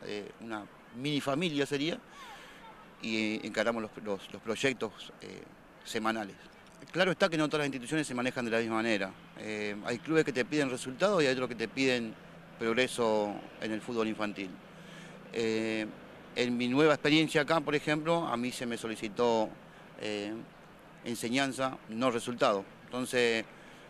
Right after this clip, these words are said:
por ahí está, es, es más que importante, para uno, uno como profesor no lo ve todos los días, que una, una institución te solicite, no te ponga como prioridad el resultado.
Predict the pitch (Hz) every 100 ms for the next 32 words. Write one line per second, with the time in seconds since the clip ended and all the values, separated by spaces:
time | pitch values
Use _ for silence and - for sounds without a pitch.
0 | - - 123 131 139 147 139 135 135 131
1 | 123 - - - - - - - - -
2 | 123 - 135 131 - - - 123 127 131
3 | 127 190 - 123 123 120 117 113 139 -
4 | - - - - - 113 110 135 120 117
5 | 143 135 123 117 117 113 117 113 131 117
6 | 120 131 110 110 120 113 131 - - -
7 | - - 107 113 110 113 110 107 104 117
8 | 113 117 107 107 131 120 113 - 110 -
9 | 120 117 113 104 - - - - - -
10 | 147 160 190 156 147 147 143 139 135 139
11 | 143 123 120 117 101 98